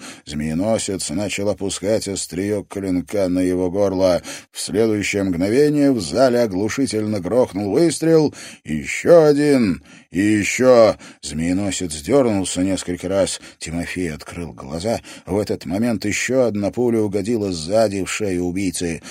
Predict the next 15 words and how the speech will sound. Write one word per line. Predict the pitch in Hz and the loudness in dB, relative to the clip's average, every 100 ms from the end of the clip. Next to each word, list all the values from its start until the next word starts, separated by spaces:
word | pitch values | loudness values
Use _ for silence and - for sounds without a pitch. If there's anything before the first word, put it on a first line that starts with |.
| - - | -18 -4
Фонтаном | 92 92 92 123 123 123 113 | -2 0 2 2 2 0 -2
брызнула | 92 95 92 101 110 | -2 -4 -4 -6 -6
кровь. | - 80 65 58 - - _ _ _ _ _ _ | -8 -14 -14 -14 -16 -18 _ _ _ _ _ _
Где-то | - 80 120 120 117 | -8 0 2 2 0
в | |
галерее | 104 120 131 147 139 | 2 2 4 4 6
раздался | 127 120 87 131 131 - 117 | 4 2 2 2 2 2 -2
истошный | 110 - 135 123 107 127 | 0 0 0 0 -2 -2
женский | 107 131 120 - 117 | 0 0 -2 -2 -6
крик, | 110 - 131 131 98 | -6 -4 0 0 -2
переходящий | - 92 87 90 107 98 - 98 | -4 -4 -2 -2 -2 -2 -4 -4
в | 95 78 | -4 -4
дикий | 92 98 - 95 | -6 -6 -6 -6
оглушительный | 85 90 92 90 78 71 85 90 | -4 -4 -4 -6 -6 -4 -2 0
вой. | 90 90 78 69 | 0 0 -2 -6